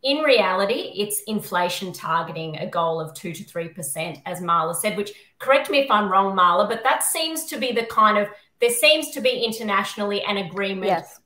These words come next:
Speaker 1: that central banks should prioritise inflation targeting. And in Australia, we saw this formalised in that nineteen ninety-six agreement between, um, the Treasurer and the Reserve Bank. Now, to me, this is, this is a problem because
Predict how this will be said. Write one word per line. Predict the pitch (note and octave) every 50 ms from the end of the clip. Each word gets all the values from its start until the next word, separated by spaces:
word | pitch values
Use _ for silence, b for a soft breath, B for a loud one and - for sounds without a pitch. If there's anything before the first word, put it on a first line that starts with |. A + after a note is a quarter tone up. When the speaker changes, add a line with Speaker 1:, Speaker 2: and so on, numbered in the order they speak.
| -
Speaker 1:
that | F#3+ - -
central | - A#3+ A3+ G#3 - A3 G3 E3+
banks | G3+ F#3+ F#3 F3+ F3 -
should | - - - A3 G#3 F3+ D#3
prioritise | - - F#3+ F#3 F#3 F3 F3 F3+ F3+ F3+ - F3+ F3 F3 E3+ E3 - -
inflation | F#3 F3 - - F3 F3 F3 F3 - - F3+
targeting. | F3 - - E3 E3 F3 E3+ F3+ F3 E3+ E3 E3+ - b b b b b b
And | A3 A3+
in | A3+ A3
Australia, | G#3+ A3 - - B3+ A#3+ A#3 A#3 A3+ G#3+ G#3
we | G#3 G#3
saw | - - A3 G#3+
this | F#3 G3 - - - -
formalised | G3+ G3 F#3+ F#3+ G3 F#3 F#3 F3+ F3 F3 F#3 F3+ - -
in | F#3 F#3 F3
that | F3+ E3+ - F#3+
nineteen | F#3 F3 F3 F3 - G3+ F3+
ninety-six | F3 E3 E3+ D#3+ - E3 - - E3 - - -
agreement | - D#3 - E3+ D#3 D#3 F3 E3+ - - - _
between, | - C#3 - - E3+ E3+ E3 D#3+ D3 - -
um, | F3 E3+ E3 D#3+ E3 D#3+ D#3+ D3+ _ _ -
the | G3 F#3
Treasurer | - - - F#3 F3 D3+ F3+ F3 D#3+
and | - E3+ F3+ F3
the | E3
Reserve | F3 F3 F3 E3+ E3 E3 -
Bank. | F3+ E3+ D#3 - - b b b b b b b b b
Now, | B3+ B3+ B3+ B3+ B3+ - -
to | - -
me, | D4 C#4+ D#4+ F#4 F#4 F4 D#4+ -
this | - C#4 C#4 C#4
is, | C#4 C4 G#3+ - - - - _ _ _ _ _ -
this | D4+ F4 F4
is | G4 F#4+ G4+
a | F#4+ - -
problem | - G#3 G3+ G3+ G3 A3 A#3+ D#4+ - -
because | - A3+ A3 - - G3+ G3+ G3+ G3+ G3+ G3+ G3 - -